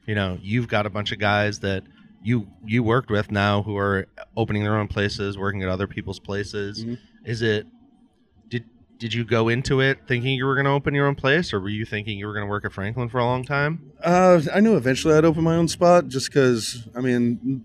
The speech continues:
Speaker 2: I, I think the one thing, the one biggest fear that I always had was that I like to be able to clock out and go home. So that was always my excuse that I was making.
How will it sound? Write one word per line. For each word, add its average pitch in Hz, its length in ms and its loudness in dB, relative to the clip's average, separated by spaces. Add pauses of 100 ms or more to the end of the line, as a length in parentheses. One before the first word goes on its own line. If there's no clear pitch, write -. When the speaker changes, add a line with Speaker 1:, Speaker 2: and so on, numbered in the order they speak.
Speaker 2:
I, 120 160 -6 (400)
I 143 60 0
think 180 180 6
the 151 80 2
one 147 180 4
thing, 143 360 0
the 117 100 2
one 135 200 2
biggest 123 420 -2
fear 123 200 2
that 147 140 2
I 147 60 4
always 151 240 2
had 143 240 4
was 104 420 -2
that 113 160 -4
I 107 60 2
like 110 160 0
to 110 80 -10
be 117 60 0
able 110 100 0
to 101 120 -6
clock 107 240 -2
out 113 140 -2
and 107 100 -8
go 101 140 -4
home. 123 500 -8
So 110 280 -4
that 113 120 0
was 110 140 -2
always 113 180 0
my 107 140 -4
excuse 117 380 -4
that 104 80 -6
I 98 60 -2
was 98 140 -6
making. 101 340 -6